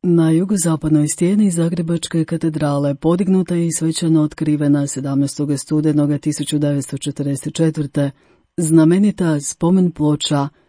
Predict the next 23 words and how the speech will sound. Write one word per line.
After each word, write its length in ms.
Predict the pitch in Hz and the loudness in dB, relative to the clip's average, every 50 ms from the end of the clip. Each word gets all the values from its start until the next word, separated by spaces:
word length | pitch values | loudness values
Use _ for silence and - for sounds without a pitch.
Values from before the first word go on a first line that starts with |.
| _ _ _ _ _ _ _ - | _ _ _ _ _ _ _ 2
nastojanjem 680 | 170 170 175 190 220 202 - 220 208 196 190 180 175 160 | 4 4 6 4 2 0 0 2 2 4 4 4 4 4
Družbe 360 | 156 165 175 190 175 185 175 | 2 2 0 0 0 -2 -2
braće 440 | 160 160 160 165 170 - - 165 151 | -2 -2 -2 -2 -2 -2 -2 -2 -2
Hrvatskog 460 | - 165 156 151 143 - - 151 139 147 143 | -2 -2 -2 -2 -2 -2 -4 -2 0 0 -2
Zmaja, 500 | 143 143 147 139 135 135 135 135 135 - - _ - - - - _ - | 2 2 2 2 2 0 -2 -4 -6 -8 -10 _ -20 -20 -20 -20 _ -8
i 100 | 160 143 | -6 -2
to 140 | - 151 | 0 2
u 100 | 151 151 | 2 2
čast 340 | 151 - 156 156 170 165 - | 2 2 0 0 0 -2 0
tisuću 420 | - 156 151 - 170 - - 196 190 | 0 0 0 0 -4 -6 -4 -6 -4
triste 500 | - 151 147 139 139 - 156 160 - 175 | -2 -2 -2 -2 -2 -4 -4 -4 -2 -2
obljetnice 760 | 180 175 180 180 - 190 180 175 - - - 175 170 160 156 | -2 -2 -4 -2 0 0 0 0 0 -2 -2 0 0 -2 -2
prvih 380 | - - 170 226 226 208 - | -2 0 0 2 0 0 0
veza 480 | 156 156 151 151 143 135 147 143 139 135 - - - - - _ _ _ | 0 2 2 2 2 0 0 -2 -2 -4 -8 -14 -20 -20 -20 _ _ _
Hrvata 600 | - 165 156 147 147 143 143 143 - - 185 185 | -2 0 0 0 0 -2 -2 -4 -4 -4 -4 -4
sa 240 | - - 175 175 | -4 -4 -4 -4
Svetom 360 | 170 - 156 151 - 160 175 165 | -4 -4 -4 -4 -2 -2 -4 -4
Stolicom. 640 | - - 147 135 135 135 - - - 120 107 - - _ _ _ _ _ _ _ _ _ _ _ _ _ _ _ _ _ _ _ | -4 -6 -8 -8 -8 -12 -14 -12 -12 -12 -12 -12 -16 _ _ _ _ _ _ _ _ _ _ _ _ _ _ _ _ _ _ _
Ploča 340 | - 226 240 247 - - 226 | -2 0 0 0 2 2 2
je 80 | 220 | 2
ispisana 460 | 220 202 - - 202 - 202 196 196 190 | 2 0 -2 -4 -2 0 0 2 2 2
uglatom 500 | 185 170 151 131 135 - 139 139 139 139 | 2 2 0 -2 0 0 2 2 4 4
glagoljicom, 720 | 151 147 147 156 147 147 135 135 135 - - 175 190 208 | 2 2 2 2 2 0 0 -2 -4 -4 -4 -2 -2 -4